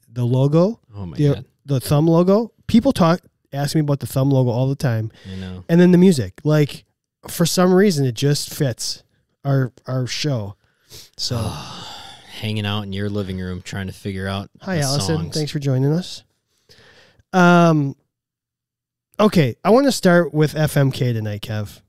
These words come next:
Speaker 2: Yeah.
Speaker 1: Um, first off, Christmas. I'm, I wanna do a non-athletic training F M K.
Speaker 2: Okay.
Speaker 1: 'Cause I just had an epiphany this week. It hit me.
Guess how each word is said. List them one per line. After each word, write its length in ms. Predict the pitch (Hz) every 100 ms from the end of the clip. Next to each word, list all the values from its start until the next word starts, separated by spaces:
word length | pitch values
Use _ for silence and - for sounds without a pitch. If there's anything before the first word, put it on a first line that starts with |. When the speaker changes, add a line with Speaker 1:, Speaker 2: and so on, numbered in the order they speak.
| _
Speaker 2:
Yeah. 180 | 101 120 - _ _ _ _
Speaker 1:
Um, 580 | 139 131 131 123 117 110 - _ _ _ _ _ _ _ _ _ _ _ _ _ _ _ _ _ _ _ _ _ -
first 340 | 214 214 -
off, 400 | 120 113 - - _ _ -
Christmas. 480 | - 151 123 120 -
I'm, 180 | 139 185
I 60 | 185
wanna 160 | 196 180
do 80 |
a 60 | 160
non-athletic 1500 | 143 147 156 156 156 160 - _ _ _ _ 139 139 147 135
training 320 | 139 135 131
F 140 | 123
M 120 | 131 123
K. 340 | 123 117 107 - _ -
Speaker 2:
Okay. 280 | - 120 160 _ _ _
Speaker 1:
'Cause 160 | - 196
I 120 | 180
just 420 | 147 170 180 185
had 160 | 175 160
an 60 | 151
epiphany 460 | - 147 139 139
this 200 | 135 127
week. 460 | 127 123 120 - - _ _
It 140 | 160 147
hit 180 | 143
me. 260 | 123 123